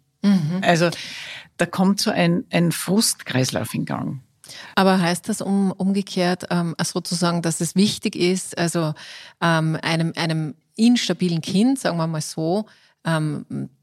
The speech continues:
Speaker 1: tatsächlich extra Stabilität, ähm, zu vermitteln, indem man sich als Elternteil auch sicher ist, was man selber will?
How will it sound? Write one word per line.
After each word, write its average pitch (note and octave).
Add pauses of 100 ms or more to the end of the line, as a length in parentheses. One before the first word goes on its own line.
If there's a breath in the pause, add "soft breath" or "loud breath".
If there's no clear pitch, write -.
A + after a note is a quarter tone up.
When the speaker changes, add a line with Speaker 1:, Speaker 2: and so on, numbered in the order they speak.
Speaker 1:
tatsächlich E3+
extra -
Stabilität, D#3
ähm, D#3
zu -
vermitteln, F3
indem E3
man D#3+
sich -
als D#3+
Elternteil E3
auch E3+
sicher -
ist, -
was D#3+
man D#3+
selber D#3+
will? E3